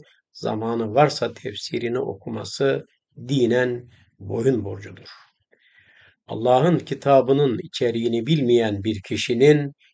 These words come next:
gerek Müslüman olmasının ve kalmasının imkan ve ihtimali yoktur, olmaz da.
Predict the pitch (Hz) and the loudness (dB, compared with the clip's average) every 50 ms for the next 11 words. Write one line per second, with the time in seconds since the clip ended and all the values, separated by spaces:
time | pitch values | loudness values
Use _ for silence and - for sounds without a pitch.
0 | _ _ _ - 107 113 135 147 147 147 - 120 104 - - 117 117 123 139 135 | _ _ _ -8 -2 0 0 0 0 -2 -8 -10 -10 -8 -8 -6 -2 -2 0 0
1 | 117 113 107 104 101 104 104 - - 104 104 120 135 139 139 139 139 - _ _ | 0 -2 -2 -4 -6 -8 -8 -10 -8 -6 -2 0 0 0 0 -2 -6 -12 _ _
2 | _ _ _ - 117 110 107 113 - - - 123 117 113 104 104 107 104 - - | _ _ _ -6 -6 -4 -4 -6 -8 -6 -4 -2 -2 -2 -2 -6 -8 -8 -8 -8
3 | 113 104 113 131 127 120 123 123 123 _ _ _ _ _ _ 117 110 98 104 - | -8 -4 -2 -2 -2 -2 -4 -6 -10 _ _ _ _ _ _ -12 -12 -10 -10 -6
4 | 147 143 131 113 104 104 95 - - - 98 - - - - 110 107 107 104 101 | -6 -4 -4 -4 -6 -8 -10 -12 -14 -16 -18 -18 -14 -12 -10 -10 -10 -12 -12 -12
5 | 98 92 104 127 123 - - - - 135 135 131 123 - - - _ _ _ _ | -12 -4 -2 -2 -2 -2 -4 -4 0 0 0 0 -2 -6 -12 -20 _ _ _ _
6 | _ _ _ _ _ _ _ _ _ 101 101 101 - - - - - - 90 85 | _ _ _ _ _ _ _ _ _ -10 -10 -10 -10 -12 -16 -18 -18 -18 -18 -20
7 | - _ _ _ | -20 _ _ _